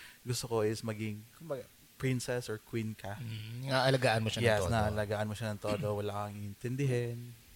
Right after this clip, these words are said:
Speaker 2: Wow.
Speaker 1: money-wise, or other problems.
Speaker 2: So
Speaker 1: So much.
Speaker 2: sweet naman si Ryan.
Speaker 1: Yeah. So, yung mga ganun na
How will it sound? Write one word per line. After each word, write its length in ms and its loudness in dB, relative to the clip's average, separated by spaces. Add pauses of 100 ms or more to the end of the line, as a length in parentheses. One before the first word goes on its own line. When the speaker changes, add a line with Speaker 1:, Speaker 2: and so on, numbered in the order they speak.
(280)
Speaker 2:
Wow. 160 2
Speaker 1:
money-wise, 960 0
or 80 -14 (380)
other 240 2
problems. 580 2
Speaker 2:
So 160 2
Speaker 1:
So 80 6
much. 80 8
Speaker 2:
sweet 220 0
naman 180 0
si 160 -4
Ryan. 240 -2
Speaker 1:
Yeah. 220 -4
So, 340 8
yung 160 6
mga 320 8
ganun 160 4
na 380 6